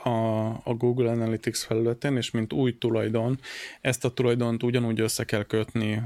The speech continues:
a Google Ads-szel és a Search Console-al. Ö,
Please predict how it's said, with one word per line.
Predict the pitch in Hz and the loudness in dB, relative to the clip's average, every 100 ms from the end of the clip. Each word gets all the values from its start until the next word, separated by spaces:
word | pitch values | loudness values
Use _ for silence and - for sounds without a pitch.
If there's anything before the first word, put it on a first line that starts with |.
| 120 | -2
a | 107 107 104 104 - | -2 -2 -2 -4 -4
Google | 120 120 113 107 107 | 2 2 2 2 2
Ads-szel | 117 - 117 | 0 -2 -2
és | 113 - | -2 -2
a | |
Search | 104 - 104 - | -2 -2 -2 -2
Console-al. | - 101 101 101 104 104 - - - - - - - | -2 -2 -2 -2 -2 -4 -8 -20 -16 -12 -10 -12 -4
Ö, | 120 113 113 117 117 113 113 | 0 2 2 2 2 2 0